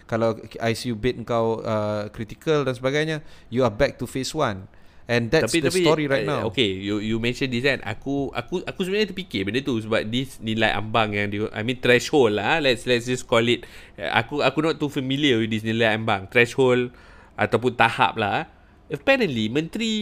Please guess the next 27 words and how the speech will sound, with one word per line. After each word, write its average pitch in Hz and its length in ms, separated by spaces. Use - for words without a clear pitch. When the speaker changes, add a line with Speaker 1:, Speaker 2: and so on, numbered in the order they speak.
Speaker 2:
Coordinating 185 560
Minister, 185 460
Speaker 1:
Hmm. - 240
Speaker 2:
uh, 123 320
for, 123 420
for 120 200
N 131 160
R 123 160
P 110 240
ni 117 160
ataupun 120 320
Pelan 120 240
P 127 100
P - 140
N 120 180
lah, 131 160
Pelan 113 220
Pemulihan 113 400
Negara, 107 340
Datuk 110 320
Seri 117 160
Tengku 113 180
Zafrul, 110 600
uh, - 80
Abdul 107 240
Aziz 110 260
kata, 104 460